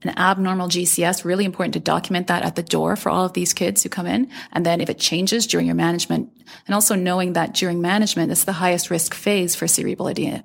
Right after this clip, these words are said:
edema. So documenting a G C S initially and then during treatment is key. Um, so changes in G C S, any of those neurological focal findings, you just have to assume it is so.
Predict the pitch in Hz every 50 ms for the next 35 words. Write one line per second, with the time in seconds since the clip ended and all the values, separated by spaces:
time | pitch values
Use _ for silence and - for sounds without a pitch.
0 | _ - 226 - 180 165 170 160 151 - - - - - - - - - - -
1 | 180 170 170 180 180 175 180 - - 180 170 170 165 - 165 160 160 - - 170
2 | 170 170 - - 160 160 - 175 170 175 - - 196 180 175 170 - 170 170 170
3 | 165 175 170 170 165 - - - - 180 - - 156 - - - 165 196 202 190
4 | - - - - - - 185 214 302 339 - - - - - - - - - -
5 | - - - - - - 165 165 165 - - 180 - 240 226 233 214 196 208 196
6 | 185 - 185 190 - - - 202 180 175 180 175 - - - 196 214 220 214 196
7 | 190 - 175 185 180 175 175 185 185 175 - - - 175 170 170 175 170 165 170
8 | 175 - - 175 170 - - - - 170 - - 160 - - 175 175 175 175 156
9 | 160 165 160 - - - 190 170 175 170 - - 170 - - - 165 160 - -
10 | 170 175 175 165 160 156 - - 196 180 170 175 165